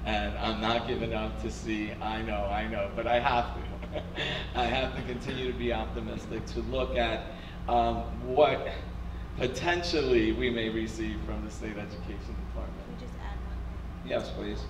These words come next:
Speaker 2: Sure. So when you're looking at the seventeen, or eighteen nineteen and nineteen twenty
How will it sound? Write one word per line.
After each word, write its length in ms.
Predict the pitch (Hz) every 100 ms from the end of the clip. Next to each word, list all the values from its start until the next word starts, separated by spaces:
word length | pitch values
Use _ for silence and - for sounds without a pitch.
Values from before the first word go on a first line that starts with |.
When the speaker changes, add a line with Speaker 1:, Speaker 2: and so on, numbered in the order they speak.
| -
Speaker 2:
Sure. 100 | - 185 - - - -
So 180 | 294 269
when 140 | 285 294
you're 120 | 294
looking 360 | 302 359 370 349
at 120 | 311 -
the 100 | 269 -
seventeen, 580 | 285 262 175 - 208 180
or 120 | 165 175
eighteen 420 | 277 - 285 247
nineteen 500 | 233 247 262 262 247
and 100 | 220
nineteen 460 | 220 233 - 262 247
twenty 440 | - 240 262 302